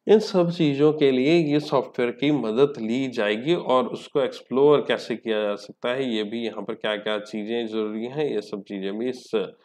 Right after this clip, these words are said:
particularly sectoral enhancement में सॉफ्टवेयर में बताई जाएंगी। Launch of the S P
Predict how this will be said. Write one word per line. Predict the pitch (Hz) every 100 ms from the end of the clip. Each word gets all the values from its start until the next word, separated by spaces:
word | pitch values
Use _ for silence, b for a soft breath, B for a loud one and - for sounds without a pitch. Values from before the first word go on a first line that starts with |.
| b _ 113
particularly | 104 107 107 110 127
sectoral | 117 - - 110 135 -
enhancement | 104 98 98 - 110 107
में | 107
सॉफ्टवेयर | 123 98 90 - 95
में | 98 127
बताई | 120 - 80
जाएंगी। | - - - - B B B - 110
Launch | 123 165 170
of | 185 180
the |
S | 170 165 -
P | 170